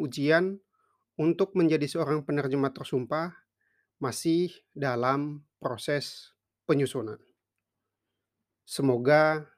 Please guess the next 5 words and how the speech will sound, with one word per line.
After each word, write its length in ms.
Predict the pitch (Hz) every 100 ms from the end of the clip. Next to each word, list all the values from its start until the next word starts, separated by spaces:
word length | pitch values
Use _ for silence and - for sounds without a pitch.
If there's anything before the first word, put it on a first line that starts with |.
| _ _
cepat 400 | - - 120 - _ _ _ _ -
terlaksana. 560 | 139 135 - 127 107 107 _ _ _ _ _ _ _ _ _ _ _ _ _ _ _ _ _ _ _ _ _ _ _ _ _ _ _ _ _ _ _
Terima 320 | 175 156 160 165
kasih 400 | 151 214 214 - - - _ _
telah 400 | _ 156 170 190